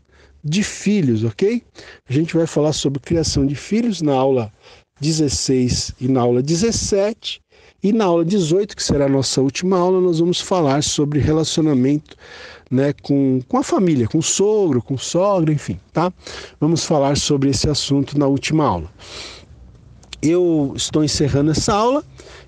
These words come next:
e quero aqui, não é, é, fazer um desafio pra você, não é? Você que tem sido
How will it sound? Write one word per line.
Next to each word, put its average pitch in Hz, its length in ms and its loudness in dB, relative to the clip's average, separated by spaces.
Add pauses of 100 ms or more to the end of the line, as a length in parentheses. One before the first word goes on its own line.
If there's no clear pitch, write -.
e 277 80 0
quero 233 340 2
aqui, 226 400 0 (400)
não 160 140 2
é, 226 120 0 (520)
é, 156 480 0
fazer 185 400 0
um 214 100 2
desafio 202 540 0
pra 226 120 0
você, 226 440 0 (180)
não 120 140 0
é? 170 100 -2 (380)
Você 190 400 0
que - 100 -14
tem 180 220 0
sido 156 400 0